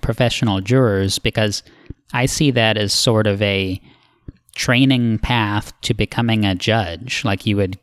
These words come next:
gather a reputation as being fair and not favoring, say, companies over individuals or vice versa.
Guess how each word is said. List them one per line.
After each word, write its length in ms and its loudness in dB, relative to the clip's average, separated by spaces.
gather 580 0
a 160 0
reputation 800 -2
as 180 -4
being 400 -2
fair 720 0
and 560 -2
not 300 0
favoring, 520 -2
say, 300 -2
companies 640 -2
over 260 0
individuals 880 0
or 60 0
vice 320 -6
versa. 520 0